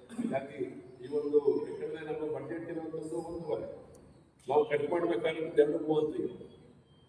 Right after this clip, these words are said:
ಕಾರಣಾಂತರದಿಂದ ಬೇರೆ ಬೇರೆ ಸಂಗತಿಗಳ ಒಳಗಡೆ ಅದಕ್ಕೆ ಆಗಿರೋದ್ರಿಂದ ಮತ್ತೆ ಬಾಡಿ ಇಲ್ಲದೆ ಇರೋದು, ಬಾಡಿ ಇಲ್ಲದೆ ಇರೋದು, ಅದನ್ನ ಅಧಿಕಾರಿಗಳ ಹಂತದಲ್ಲಿ ಆಲೋಚನೆ ಮಾಡುವಂಥ ಪರಿಣಾಮ, ಸಮಸ್ಯೆಗಳು, ಬೇರೆ ಬೇರೆ ಕಾರಣಗಳು,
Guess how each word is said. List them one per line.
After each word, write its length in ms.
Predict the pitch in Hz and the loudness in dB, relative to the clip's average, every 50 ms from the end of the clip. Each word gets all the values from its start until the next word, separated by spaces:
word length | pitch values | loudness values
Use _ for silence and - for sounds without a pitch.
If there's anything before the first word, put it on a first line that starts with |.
| - _ - | -20 _ -4
ಕಾರಣಾಂತರದಿಂದ 800 | - 143 170 190 202 202 196 196 196 - 196 190 190 - 208 - | 0 2 6 8 8 8 8 8 4 4 4 4 4 4 4 4
ಬೇರೆ 200 | - 190 180 - | 4 4 2 4
ಬೇರೆ 180 | 214 220 214 | 6 6 6
ಸಂಗತಿಗಳ 680 | 196 196 196 190 190 190 - - 185 185 180 175 175 170 | 6 4 4 2 2 2 2 4 4 4 6 6 4 4
ಒಳಗಡೆ 180 | 175 175 170 | 4 4 4
ಅದಕ್ಕೆ 260 | 165 156 147 147 151 | 4 4 4 4 6
ಆಗಿರೋದ್ರಿಂದ 500 | 175 170 165 165 160 156 156 156 160 - | 4 4 4 2 0 0 2 0 2 2
ಮತ್ತೆ 340 | - - 175 170 - - - | 0 0 0 0 -2 -2 2
ಬಾಡಿ 320 | - - - - - - 220 | 6 6 6 6 4 2 2
ಇಲ್ಲದೆ 220 | 190 - 175 - | 4 6 6 6
ಇರೋದು, 200 | - - - - - - - - - - - - - - - - - - - - - - - - - - | 6 6 6 4 0 -4 -6 -8 -10 -12 -12 -12 -8 -6 -6 -6 -6 -6 -8 -10 -12 -14 -16 -18 -16 -10
ಬಾಡಿ 180 | - - - 202 | -4 2 6 8
ಇಲ್ಲದೆ 260 | 202 190 170 - - | 8 8 8 10 10
ಇರೋದು, 260 | - - - - - - - - - - - - - - - - - _ - | 10 10 8 6 2 -6 -8 -10 -12 -14 -16 -18 -20 -20 -20 -20 -20 _ -16
ಅದನ್ನ 240 | - 175 180 175 175 | -8 -6 -2 0 4
ಅಧಿಕಾರಿಗಳ 760 | 175 175 175 170 165 156 - 175 - - 185 185 185 185 180 | 6 8 8 8 6 4 4 4 6 6 6 6 6 6 8
ಹಂತದಲ್ಲಿ 600 | 175 170 - - - - 202 - 196 196 190 180 | 8 8 6 6 4 4 4 4 4 6 4 4
ಆಲೋಚನೆ 480 | - 160 - 175 175 175 180 180 165 160 | 4 4 0 0 0 -2 -2 -4 -4 -4
ಮಾಡುವಂಥ 360 | 156 151 147 151 147 156 151 | -6 -6 -6 -6 -6 -6 -6
ಪರಿಣಾಮ, 440 | 147 - - - 135 - - - - - - - - - - - - - - - - - - - | -6 -8 -8 -10 -8 -8 -8 -8 -8 -8 -10 -12 -14 -16 -18 -18 -20 -20 -20 -20 -20 -18 -16 -10
ಸಮಸ್ಯೆಗಳು, 580 | 127 117 151 151 143 - 147 147 147 143 139 | -4 -2 0 0 0 0 0 2 4 4 4
ಬೇರೆ 240 | 139 139 - - - | 4 4 4 2 4
ಬೇರೆ 280 | 151 151 151 147 143 143 | 2 2 2 2 0 -2
ಕಾರಣಗಳು, 760 | 135 131 135 139 135 - - - 127 127 127 - - - - | -2 -4 -4 -6 -8 -6 -4 -4 -4 -4 -6 -10 -12 -14 -16